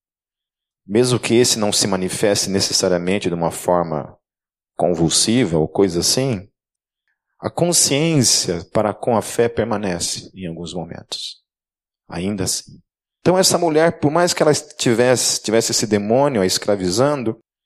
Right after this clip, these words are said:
ela era essa mulher que ainda mantinha a fé, porque ela ia na sinagoga. Ninguém entra numa igreja ou vai numa sinagoga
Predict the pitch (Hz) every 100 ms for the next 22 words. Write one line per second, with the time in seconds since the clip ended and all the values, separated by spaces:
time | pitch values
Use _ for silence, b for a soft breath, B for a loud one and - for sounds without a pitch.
0 | _ 127 147 165 156 180 170 160 170 175
1 | 175 175 175 - 185 185 - - 123 _
2 | _ _ _ - - 139 175 196 247 165
3 | - 202 - 71 52 - _ _ _ _
4 | _ _ _ _ _ _ _ _ _ -
5 | 170 214 165 113 95 95 92 95 90 85
6 | 80 80 - _ _ _ _ _ _ 95
7 | 87 107 104 98 87 110 95 82 82 104
8 | 90 80